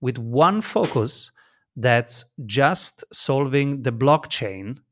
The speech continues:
problems, so the Web three problems, which is one sub part of all the tech problems, right? But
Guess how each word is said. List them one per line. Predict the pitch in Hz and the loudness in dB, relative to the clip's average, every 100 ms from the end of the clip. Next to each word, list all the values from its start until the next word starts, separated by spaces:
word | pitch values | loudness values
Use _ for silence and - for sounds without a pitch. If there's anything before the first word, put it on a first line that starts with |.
| _ | _
problems, | - 110 101 127 175 - | 0 0 0 -4 -6 -12
so | - 117 | -8 -6
the | 110 | -4
Web | 101 120 127 - | 0 0 0 -4
three | - 151 127 | -2 0 0
problems, | 104 - 92 104 160 - _ _ _ | -4 -8 -8 -8 -10 -14 _ _ _
which | - 156 | -6 -2
is | 143 | 0
one | 123 135 135 131 _ _ _ _ | 2 2 2 -2 _ _ _ _
sub | - - - 170 151 127 - | -8 -4 2 4 4 2 -12
part | - 117 101 101 | -6 -2 -2 -4
of | 120 107 | -4 0
all | 120 | 2
the | 110 | 0
tech | 107 107 - | -4 -6 -8
problems, | - 101 95 92 - | -14 -14 -14 -14 -14
right? | 165 - | -14 -8
But | 139 | -10